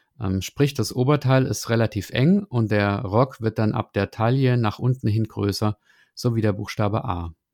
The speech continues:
Ein anderer Name ist auch Trapezschnitt. Das trifft das rein geometrisch ja auch. A-Linie ist eigentlich,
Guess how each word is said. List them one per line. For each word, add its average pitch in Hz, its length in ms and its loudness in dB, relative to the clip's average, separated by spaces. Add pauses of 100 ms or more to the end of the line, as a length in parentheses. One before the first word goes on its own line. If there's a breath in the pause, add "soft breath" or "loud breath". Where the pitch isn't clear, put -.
(440)
Ein - 160 0
anderer 143 260 4
Name 123 300 6
ist 120 140 0
auch 107 160 0
Trapezschnitt. - 1120 -2
Das - 380 -6
trifft - 320 -4
das - 260 -2
rein 98 420 -2
geometrisch 98 640 -2
ja 104 140 -2
auch. 92 340 -6 (520)
A-Linie 160 720 8
ist - 180 0
eigentlich, 110 560 0